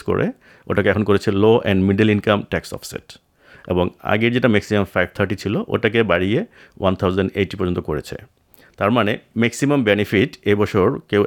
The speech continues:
এক হাজার টাকা বেশি পাবে না গতবারের চেয়ে। এক হাজার আশি মাইনাস পাঁচশো তিরিশ, মানে পাঁচশো পঞ্চাশ পর্যন্ত বেশি পেতে পারে। এবং এখানে যেটা করেছে যে থ্রেশহোল্ডগুলো একটু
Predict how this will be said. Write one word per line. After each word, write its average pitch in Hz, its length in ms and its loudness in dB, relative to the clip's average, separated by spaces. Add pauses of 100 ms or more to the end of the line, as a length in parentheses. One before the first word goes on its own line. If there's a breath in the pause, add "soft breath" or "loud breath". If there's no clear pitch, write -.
এক - 80 -6
হাজার 117 160 -2
টাকা 127 120 2
বেশি 101 200 0
পাবে 92 280 0
না 92 140 0
গতবারের 87 380 -4
চেয়ে। 147 140 -2 (120)
এক - 100 -8
হাজার 110 140 0
আশি 98 260 -2
মাইনাস 98 320 0
পাঁচশো 82 220 -8
তিরিশ, 147 260 -4 (180)
মানে 95 200 -6
পাঁচশো 113 280 -2 (100)
পঞ্চাশ 117 220 0
পর্যন্ত 135 200 0 (100)
বেশি - 180 -6
পেতে 82 200 -6
পারে। 71 160 -6 (440 soft breath)
এবং 95 160 -2
এখানে 123 200 2
যেটা 143 180 2
করেছে 131 220 2 (140)
যে 104 80 6 (400 soft breath)
থ্রেশহোল্ডগুলো 123 640 2 (400)
একটু 101 160 0